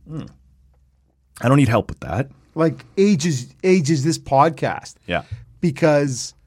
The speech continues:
Speaker 2: Marchand, Pasternak, Gaudreau,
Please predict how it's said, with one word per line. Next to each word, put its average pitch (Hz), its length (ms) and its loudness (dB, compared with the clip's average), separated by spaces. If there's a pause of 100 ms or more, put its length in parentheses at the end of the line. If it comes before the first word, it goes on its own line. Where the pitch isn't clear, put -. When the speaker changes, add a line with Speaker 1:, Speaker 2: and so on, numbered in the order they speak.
(760)
Speaker 2:
Marchand, 139 880 2 (420)
Pasternak, 139 760 -2 (220)
Gaudreau, 139 760 0